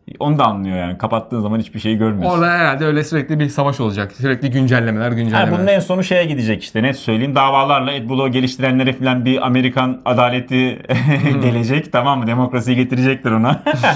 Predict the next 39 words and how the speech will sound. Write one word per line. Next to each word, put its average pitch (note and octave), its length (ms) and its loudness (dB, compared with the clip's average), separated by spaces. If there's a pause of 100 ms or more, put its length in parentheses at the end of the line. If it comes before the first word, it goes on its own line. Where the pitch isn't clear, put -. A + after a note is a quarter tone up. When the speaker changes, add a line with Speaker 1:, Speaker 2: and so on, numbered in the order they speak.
Speaker 1:
<laughs> - 420 -6
Ondan D#3+ 280 2
sonra D3 220 0
belini D3+ 260 0
doğrultamayacak D#3 720 0
o B2+ 40 4
adamlar A#2+ 520 2
da. D#3 260 0 (460)
Hayat C#3 300 0
ve D#3 100 0
devam E3+ 180 2
edecek. B2 220 -6
Çünkü D#3+ 340 -4 (140)
Adblocks'larda D#3 640 0
da A#3+ 80 -4
şöyle E3+ 260 -2
bir E3 80 -4
durum G#3 240 0
var. G#2+ 220 -2 (300)
Para B2+ 460 0 (120)
verirsen D3 500 0
eğer B2+ 160 2
onlara G#2+ 460 -2 (560)
reklamlarını A#2+ 460 -2
açıyorlar B2 460 -4
biliyorsun. G#2+ 380 -10 (1000)
Onlarla G#2 300 2
Speaker 2:
Hmm. G#2+ 80 2
Speaker 1:
anlaşma A2+ 300 -2
yapabiliyorsun. A2+ 540 -4
Böyle F#2+ 120 -6
değişik G2 320 -10
bir G#2 60 -10
durumları A2 400 -2
var. - 220 0 (500)
Bir - 40 0
Speaker 2:
Herkes C4 220 4
Speaker 1:
diğer, A#3 120 -4
Speaker 2:
para. A#2 200 -2